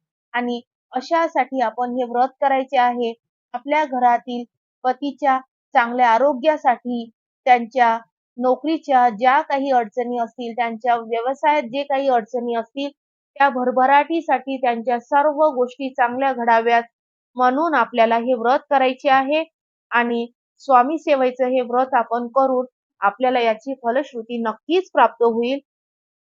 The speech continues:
जे मी आपल्याला स्वामी गायत्री मंत्र म्हटलेला आहे,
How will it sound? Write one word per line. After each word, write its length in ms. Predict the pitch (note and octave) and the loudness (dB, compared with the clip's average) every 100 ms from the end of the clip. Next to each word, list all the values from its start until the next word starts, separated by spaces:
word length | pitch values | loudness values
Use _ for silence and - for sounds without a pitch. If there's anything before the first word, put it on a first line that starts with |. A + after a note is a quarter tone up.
| _ | _
जे 160 | C#4+ E4+ | -2 0
मी 140 | F4 F4 | 0 2
आपल्याला 520 | B3 C4 B3+ C4 C4 | 2 4 4 4 2
स्वामी 440 | B3+ C4+ B3+ D4 C#4+ | 2 2 2 0 2
गायत्री 400 | A#3+ B3 B3 D4+ B3 | 4 4 2 -2 0
मंत्र 320 | B3 B3 E4+ | -2 2 2
म्हटलेला 440 | D4+ C#4+ C#4 C4 | 2 0 2 4
आहे, 320 | A#3 A#3 B3 | 4 4 0